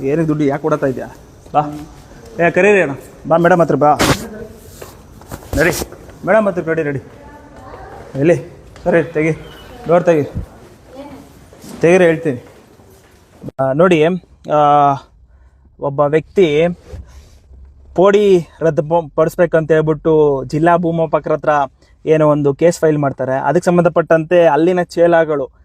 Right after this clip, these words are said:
ಅಲ್ಲಿನ ಚೇಲಾಗಳು, ಆ, ಹೆಂಗೆ ದುಡ್ಡು ಕೇಳ್ತಾರಂದ್ರೆ, ಇವ್ರು ಸುಮಾರು ಮೂರು ತಿಂಗಳಿಂದ ಅಲಿಸ್ಬಿಡ್ತಾರೆ. ಯಾರೋ ಒಬ್ಬ ಡಿ ಡಿ ಎಲ್ ಆರ್ ಕೆಳಗಡೆ ಇರ್ತಕ್ಕಂಥ ಅಧೀನ ಅಧಿಕಾರಿಗಳು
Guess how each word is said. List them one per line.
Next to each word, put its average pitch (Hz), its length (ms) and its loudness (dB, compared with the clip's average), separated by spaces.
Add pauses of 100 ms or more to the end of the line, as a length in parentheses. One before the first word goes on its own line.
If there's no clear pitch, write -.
(140)
ಅಲ್ಲಿನ 165 400 -2
ಚೇಲಾಗಳು, 160 920 0 (420)
ಆ, 139 60 -4 (720)
ಹೆಂಗೆ 214 400 0
ದುಡ್ಡು 180 280 2
ಕೇಳ್ತಾರಂದ್ರೆ, 156 880 -2 (240)
ಇವ್ರು 170 720 0
ಸುಮಾರು 196 420 0
ಮೂರು 180 380 -4
ತಿಂಗಳಿಂದ 190 420 -2
ಅಲಿಸ್ಬಿಡ್ತಾರೆ. 151 680 -2 (240)
ಯಾರೋ 143 320 2
ಒಬ್ಬ 143 140 -2
ಡಿ 143 200 -2
ಡಿ 165 100 2
ಎಲ್ 160 160 2
ಆರ್ 151 120 2
ಕೆಳಗಡೆ 151 360 -2
ಇರ್ತಕ್ಕಂಥ 147 480 -6
ಅಧೀನ 143 300 -2
ಅಧಿಕಾರಿಗಳು 139 640 -2